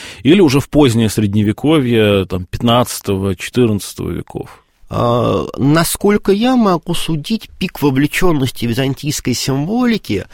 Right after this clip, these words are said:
Speaker 2: и, м, византийского церемониала в том виде, в котором его представляли наши предки, это, конечно, семнадцатый век.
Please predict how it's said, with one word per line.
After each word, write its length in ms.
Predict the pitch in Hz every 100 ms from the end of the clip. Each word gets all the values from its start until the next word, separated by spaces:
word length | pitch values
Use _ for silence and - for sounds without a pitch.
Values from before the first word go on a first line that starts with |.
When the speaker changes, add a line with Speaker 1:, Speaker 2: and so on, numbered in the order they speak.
| - - -
Speaker 2:
и, 720 | - 151 151 147 147 143 139
м, 760 | 127 - 120 139 131 120 104 80
византийского 680 | 139 170 170 180 160 - 143
церемониала 800 | - 151 156 160 165 170 151 117
в 60 | -
том 200 | 127 135
виде, 200 | 135 120
в 60 |
котором 360 | - - 113 113
его 100 | 107
представляли 480 | - - 135 120 110
наши 300 | 127 - 160
предки, 400 | 233 277 - 202
это, 80 |
конечно, 220 | - 175 -
семнадцатый 500 | 143 143 - - 117
век. 240 | 90 -